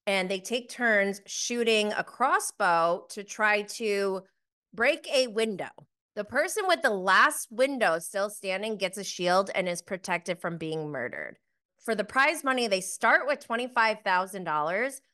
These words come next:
but every time they fire a crossbow and miss, they get two hundred fifty dollars deducted. Alan asks, "Who do you think does not deserve a shield?" And I could not help but feel like that is a lot like, "Who would you throw off your wagon?"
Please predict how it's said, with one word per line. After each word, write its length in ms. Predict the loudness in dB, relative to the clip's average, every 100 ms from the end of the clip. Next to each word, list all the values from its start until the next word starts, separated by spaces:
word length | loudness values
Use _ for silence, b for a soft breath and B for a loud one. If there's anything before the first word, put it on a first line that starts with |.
| _ -4
but 180 | -4 0
every 260 | 0 2 -2
time 220 | -2 -2
they 200 | -4 -2
fire 300 | 0 2 4
a 40 | 2
crossbow 500 | 0 0 0 -2 -2
and 300 | -4 -8 -6
miss, 300 | -4 -4 -4
they 120 | -4
get 240 | -4 -6
two 180 | -8 -8
hundred 260 | -6 -4 -6
fifty 280 | -8 -8 -2
dollars 420 | 0 0 -4 -8
deducted. 680 | -12 -8 -8 -8 -12 -14 -14 _ _ _ _ _ _ _ _ _ _ _ 0
Alan 340 | 4 4 4 4
asks, 560 | 2 2 -2 -10 -14 _ _ _ _ _ _ _ -16
"Who 280 | -10 -6 -4
do 60 |
you 120 | -4
think 260 | -4 -4 -4
does 180 | -6 -2
not 200 | -2 -2
deserve 360 | -8 -6 -6
a 60 | -8
shield?" 520 | -8 -4 -4 -4 -10 -6
And 140 | -2 -2
I 100 | -4
could 200 | -6 -6
not 520 | -4 0 2 2 0 -6 _ -2
help 340 | 0 0 -2
but 220 | -10 -10 -4
feel 360 | 0 2 2
like 280 | 0 0 -2 _
that 300 | 2 2 2 -2 _ _ _
is 180 | -8 -2
a 60 | 0
lot 240 | 4 4
like, 180 | 2 -2
"Who 140 | -4
would 180 | -6 -6
you 80 | -6
throw 240 | -2 2
off 200 | 2 2
your 120 | 2 4
wagon?" 540 | 4 4 0 -4